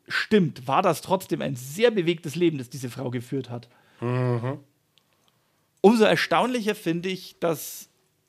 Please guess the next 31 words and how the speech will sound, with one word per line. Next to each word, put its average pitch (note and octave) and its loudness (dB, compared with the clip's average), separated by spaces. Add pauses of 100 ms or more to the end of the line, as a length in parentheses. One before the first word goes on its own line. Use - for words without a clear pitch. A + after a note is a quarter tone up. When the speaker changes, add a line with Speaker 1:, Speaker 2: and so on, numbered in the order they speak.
(180)
Speaker 1:
angesichts F3+ 2
von D3+ 0 (840)
Damen E3+ 6
wie C3+ -4
Belle B2+ 6
Starr F#3 4
oder B2+ -2
Calamity D#3+ -2
Jane B2+ -2
oder C3 -8
so, C3 -6
über C3+ -4
die E3 -2
man F3 0
so F3+ -2
viel A3+ -4
gehört F3 2
hat, F#3 0 (520)
über F#3 4
Tom G#3 4
King E3 2 (600)
so D3+ 0
wenig E3 2
bekannt A#2+ -4
ist. B2 -6
Und C#3 -6
das C3+ -8
liegt G#3 -6
wahrscheinlich F#3+ 2
einfach D#3 0
daran, G3 4